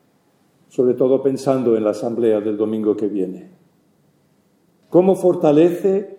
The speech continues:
y moldea nuestra fe la palabra de Dios? ¿Cómo fortalece y anima el Espíritu Santo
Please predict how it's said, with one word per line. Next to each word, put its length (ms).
y 100
moldea 640
nuestra 480
fe 560
la 100
palabra 400
de 140
Dios? 840
¿Cómo 280
fortalece 880
y 440
anima 580
el 100
Espíritu 600
Santo 840